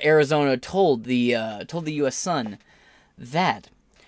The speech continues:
she was affectionately called Nanny V and described her as a, quote, "remarkable woman with a beautiful soul who shared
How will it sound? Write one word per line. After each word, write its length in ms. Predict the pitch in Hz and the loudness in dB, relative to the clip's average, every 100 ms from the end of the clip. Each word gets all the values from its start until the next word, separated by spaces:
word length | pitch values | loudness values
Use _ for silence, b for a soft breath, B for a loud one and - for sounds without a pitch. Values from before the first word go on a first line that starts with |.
| b b | b b
she 260 | - - 135 | -10 -2 0
was 220 | 123 120 | 2 0
affectionately 1120 | 117 - - - 185 202 - 127 110 107 104 | -4 -10 -16 -4 -4 -2 -4 -4 -4 -6 -10
called 400 | - 113 104 101 - | -6 -2 -2 -2 -10
Nanny 480 | 117 123 135 135 | -8 -6 -4 -6
V 480 | 123 123 143 107 90 - _ b b b - | -6 -10 -10 -10 -12 -20 _ b b b -14
and 140 | 139 | -10
described 560 | 139 - 160 185 175 139 | -10 -8 0 0 0 -2
her 140 | 123 | -2
as 220 | 113 110 | -2 0
a, 140 | 110 101 | -2 -2
quote, 260 | 127 117 | -4 -4
"remarkable 720 | 127 120 139 175 175 156 147 | -4 -2 -2 -2 -4 -2 -2
woman 400 | 139 165 123 110 - | -2 -6 -6 -8 -8
with 260 | 139 190 - | -4 -4 -4
a 100 | 127 | -8
beautiful 420 | 110 101 101 - | -8 -12 -12 -14
soul 500 | - - 151 113 107 | -8 -2 0 0 -2
who 100 | 131 | -6
shared 540 | 113 - 196 170 110 | -6 -4 0 0 0